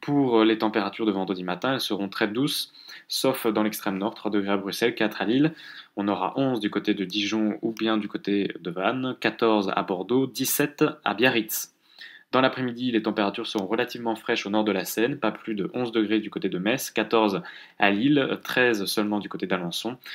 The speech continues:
Plus on ira vers le sud, plus il fera doux, vingt du côté de Marseille, vingt-deux à Perpignan. Donc on le voit, ces précipitations vont concerner une très grande partie du pays jusqu'à samedi matin, des cumuls très abondants près des Alpes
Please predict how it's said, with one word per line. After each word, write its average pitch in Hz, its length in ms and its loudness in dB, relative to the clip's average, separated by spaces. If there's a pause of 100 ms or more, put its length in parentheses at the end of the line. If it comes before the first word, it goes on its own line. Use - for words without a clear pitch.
(240)
Plus 101 160 -8
on 101 80 -4
ira 101 140 2
vers 95 100 0
le 92 60 -4
sud, 107 200 -4
plus 107 140 0
il 101 80 2
fera 95 180 -4
doux, 135 380 2
vingt 131 300 2
du 139 100 -8
côté - 180 -2
de 98 60 -4
Marseille, 127 400 0
vingt-deux 110 380 0 (120)
à 107 80 0
Perpignan. 104 480 0 (1080)
Donc 117 160 0
on 123 60 2
le 120 40 0
voit, 120 160 6
ces 110 140 -2
précipitations - 560 -2
vont 110 100 0
concerner 113 400 0
une 95 160 0
très 135 200 -2
grande 131 200 2
partie - 240 -4
du 113 140 -8
pays 117 240 0
jusqu'à 110 360 -2
samedi 110 300 0
matin, 104 340 2
des 120 140 2
cumuls 104 300 -2
très 131 240 2
abondants 117 420 2
près 110 160 -2
des 107 180 2
Alpes 107 260 2